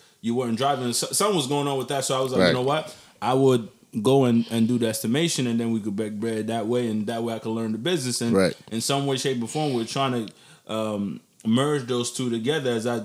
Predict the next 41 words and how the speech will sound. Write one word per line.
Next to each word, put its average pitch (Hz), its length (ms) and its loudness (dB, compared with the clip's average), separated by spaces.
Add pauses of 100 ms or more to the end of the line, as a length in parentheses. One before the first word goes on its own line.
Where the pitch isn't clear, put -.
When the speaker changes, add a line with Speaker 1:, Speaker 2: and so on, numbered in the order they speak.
(140)
Speaker 1:
like 110 200 -6
I - 20 -2
said, 123 360 -2
I, 110 60 -6
I - 40 -2
study 117 600 0
in, 104 240 -6
um, 98 380 -8
architecture, 117 760 -4 (220)
so 117 140 -4
we 131 100 0
wanted 151 240 -2
to 131 120 -2
do, 135 120 -4
like, 127 160 -2
some 123 180 0
design 123 520 0
renovation 120 560 0
kind 117 220 -4
of 101 80 -8
Speaker 2:
Kinda 92 220 4
Speaker 1:
company. 90 200 2
Speaker 2:
thing, 82 100 0
right, 95 260 2
right. 87 140 0
Speaker 1:
So 143 100 2
I 139 80 4
went 202 240 2
to 180 60 2
this 147 220 0
lady's 143 300 0
house. 131 420 0
Um, 113 400 -2
this 156 240 0
is 156 120 0
in 135 100 0
Toronto, 127 420 0
probably 131 320 2
one 135 120 0
of 127 80 -2
the 113 200 -4